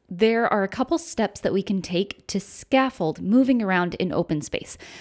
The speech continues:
We will practice some things before the actual movement around the room. We are going to model, we are going to practice, and then we are going to reinforce. Three steps: model, practice, reinforce.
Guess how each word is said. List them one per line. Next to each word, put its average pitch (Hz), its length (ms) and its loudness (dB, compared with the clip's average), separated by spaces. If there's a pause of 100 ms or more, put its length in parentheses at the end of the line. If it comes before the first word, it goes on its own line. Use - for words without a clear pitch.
(160)
We 262 260 8
will 214 480 4
practice 254 680 -2
some 202 200 -2
things 185 420 -2
before 175 920 2
the 175 180 -2
actual 180 460 0
movement 180 640 2
around 160 380 2
the 151 180 -6
room. - 240 -6 (320)
We 247 140 6
are 254 100 8
going 233 280 2
to 175 200 0
model, 214 600 0 (280)
we 202 160 -2
are 190 80 4
going 160 200 0
to - 100 -14
practice, 269 560 -2 (140)
and 202 100 4
then 220 140 0
we 214 100 0
are 190 80 2
going 175 280 -2
to 165 180 -6
reinforce. 160 680 -4 (260)
Three 262 140 4
steps: - 360 -4 (260)
model, 269 600 4
practice, 208 540 -2 (120)
reinforce. 170 500 -4